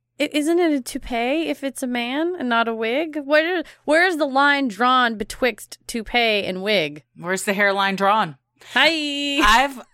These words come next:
Speaker 2: I, um, to me, a toupee is a
Speaker 1: Partial?
Speaker 2: smaller hairpiece. And then a wig is,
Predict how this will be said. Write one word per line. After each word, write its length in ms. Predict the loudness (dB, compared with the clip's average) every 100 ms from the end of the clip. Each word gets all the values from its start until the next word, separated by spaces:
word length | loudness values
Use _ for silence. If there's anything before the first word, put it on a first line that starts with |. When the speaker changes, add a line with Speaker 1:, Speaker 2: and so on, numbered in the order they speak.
| -2
Speaker 2:
I, 760 | 2 4 4 2 2 2 2 2
um, 320 | 2 -2 -6 _ _ _ _ _ _ _ -10
to 180 | -2 2
me, 220 | 4 2
a 40 | 2
toupee 800 | 0 0 2 2 2 0 -2 _ _ _ _ -2
is 600 | 0 2 0 -2 -10 -14 _ _ _ _ _ -4
a 40 |
Speaker 1:
Partial? 300 | -2 0 4
Speaker 2:
smaller 520 | 4 4 4 4 2
hairpiece. 960 | 0 -2 -2 -4 -8 -6 -8 -8 -8 -12 _ _ _ _ _ _ _ _ _ _ _ -4
And 200 | -2 0
then 120 | -2 -2
a 40 |
wig 400 | 0 2 2 2
is, 440 | -2 -4 -10 -14